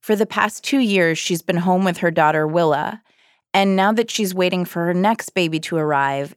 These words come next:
it's finally hitting her how much everything is about to change. So you're at the point which I think many women are in, in the third trimester, late in the end of the third trimester, where you're like, "Get this thing out of me."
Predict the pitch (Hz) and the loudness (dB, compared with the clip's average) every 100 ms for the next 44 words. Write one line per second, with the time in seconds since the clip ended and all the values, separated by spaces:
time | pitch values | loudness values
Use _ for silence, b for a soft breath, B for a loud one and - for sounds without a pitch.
0 | - 180 - - - 185 202 220 190 180 | -4 -4 -4 -8 0 0 2 2 2 0
1 | 160 156 160 143 131 127 - 180 175 170 | -2 -4 -4 -2 -2 -4 -6 -2 0 0
2 | - _ - 196 175 165 135 107 - 156 | -4 _ 0 2 2 -2 -8 -10 -8 -6
3 | 151 135 - - - - - - - _ | -4 -4 -6 -8 -10 -10 -8 -10 -12 _
4 | _ _ _ _ _ _ _ - - 247 | _ _ _ _ _ _ _ -6 0 2
5 | 226 277 294 240 196 214 196 185 190 175 | 4 2 2 0 0 0 2 0 0 0
6 | 175 165 170 170 170 170 165 165 160 156 | 0 0 0 2 2 4 2 2 0 2
7 | 156 151 156 151 156 160 - 160 151 151 | 2 2 2 2 2 0 -2 -4 -2 -2
8 | 165 151 - 156 143 - 165 156 156 - | 0 0 0 -2 -2 0 0 2 -2 -4
9 | _ - 151 147 151 147 151 170 151 156 | _ -4 -2 0 0 0 0 -2 -2 -2
10 | 147 - 175 170 - B B 185 165 165 | -4 0 2 2 -2 B B 2 4 4
11 | 151 143 165 - 151 - 147 147 143 143 | 2 2 0 2 -2 -2 -2 0 0 -2
12 | 143 165 | -4 -8